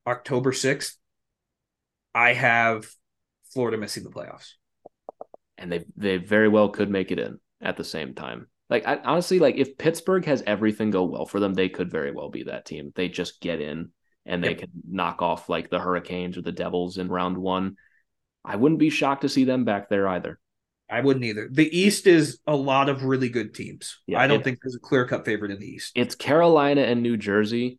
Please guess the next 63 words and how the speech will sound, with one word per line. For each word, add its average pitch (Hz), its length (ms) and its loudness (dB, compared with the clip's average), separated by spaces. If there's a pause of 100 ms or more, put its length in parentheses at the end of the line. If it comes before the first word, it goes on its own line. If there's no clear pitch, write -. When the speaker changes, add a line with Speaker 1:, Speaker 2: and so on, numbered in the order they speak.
Speaker 2:
I 92 140 0
think, 98 200 0
are 95 120 2
gonna 95 160 0
fight 95 240 0
it 95 100 4
out 92 180 0
for 98 80 -6
the 98 60 -4
top 95 300 -4
spot 82 380 -4
and 85 100 -10
probably 92 260 0
meet 95 160 0
in 95 60 -6
the 92 40 -6
second - 340 -4
round, 92 260 -2
and 90 100 -4
everyone's 92 480 -4
just - 220 -10
gonna 90 240 -10 (300)
kinda 90 200 -4
have 90 260 -4
to - 60 -14
be 90 80 -2
left 80 240 -4
to 87 60 -8
figure 78 320 -6
it 71 40 -4
out 67 200 -6
for 78 80 -12
themselves 69 440 -8
after 73 280 -8
that 65 220 -6
and 92 120 -4
hope 104 460 0
that 95 200 -2
those 95 220 -4
teams 92 300 -6
beat 92 320 -4
the 92 80 -4
shit 90 260 -2
out 92 160 0
of 98 80 0
each 101 160 -2
other 107 200 4
enough 90 380 -2
that 92 120 -2
if - 180 -8
you 90 60 -4
make 87 260 -4
it - 60 -8
to 90 80 -10
the 90 80 -8
conference 80 400 -10
final, 71 240 -8
you - 140 -12
can - 100 -16
take - 180 -12
advantage - 380 -14
of 62 80 -10
them. - 200 -10